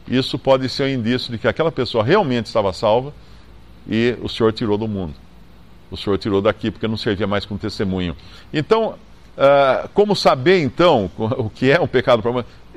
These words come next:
Orar ao Senhor com o mesmo discernimento que eu tenho que orar o que pedi no versículo quatorze, segundo a sua vontade. E aí ele nos ouve segundo a sua vontade. Não somos nós que vamos encontrar em nós esse discernimento, na nossa inteligência, na nossa carne.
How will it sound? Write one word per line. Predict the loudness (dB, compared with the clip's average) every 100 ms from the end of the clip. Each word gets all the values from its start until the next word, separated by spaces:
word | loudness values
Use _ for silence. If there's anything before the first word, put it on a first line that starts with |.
| -6
Orar | 2 4 6 4
ao | 0
Senhor | -2 0 2
com | 2
o |
mesmo | 0 0 0
discernimento | 0 2 4 4 4 2
que |
eu | 2
tenho | 2 2
que | 4
orar | 6 6 6
o | 2
que | -2
pedi | -2 -2 2 2
no | 4
versículo | 4 2 2 -4 -2 2
quatorze, | 2 2 2 2 2 -2 -8 -12 -20
segundo | -8 0 0 0 -2
a | -2
sua | -2
vontade. | -2 -2 -2 0 0 0 -6 -14 -20 -14
E | 0
aí | 2
ele | 2
nos | 0 -4 0
ouve | 2 2 -2
segundo | -6 -4 -4 -4
a | -4
sua | -4
vontade. | -4 -6 -6 -6 -6 -12 -20 -20 -20 -10
Não | -8
somos | -4 -4 -4 -4
nós | 0 2 2 0
que | -6
vamos | -4 -2 -4 -8 -12
encontrar | -10 -6 -4 -2 -2
em |
nós | 0 0 2 4 0 -4 -14 -20 -20 -20 -16 -2
esse | 2 2 0
discernimento, | -6 -4 0 0 0 -2 -2 -4 -4
na | -4
nossa | -4 -4 -8
inteligência, | -6 -6 -4 -4 -2 -2 -4
na | -6
nossa | -6 -6
carne. | -6 -2 -2 -2 -6